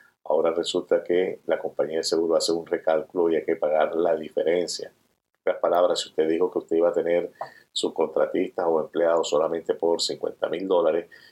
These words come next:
pero ahora resulta que usted tuvo doscientos mil, quiere decir que usted va a tener que hacer pagos a la compañía de seguro de esa diferencia.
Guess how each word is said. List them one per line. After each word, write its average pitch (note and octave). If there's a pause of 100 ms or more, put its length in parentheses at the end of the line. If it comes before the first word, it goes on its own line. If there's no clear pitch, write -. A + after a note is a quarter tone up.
(160)
pero D#2
ahora E2
resulta E2+
que D#2+
usted D2
tuvo F2
doscientos F2
mil, D2+ (360)
quiere E2+
decir E2
que -
usted D2
va D2
a C#2
tener D#2+
que D#2+
hacer D#2+ (200)
pagos E2 (480)
a D#2+
la D2
compañía D#2
de F2+
seguro E2 (580)
de F2+
esa E2 (140)
diferencia. -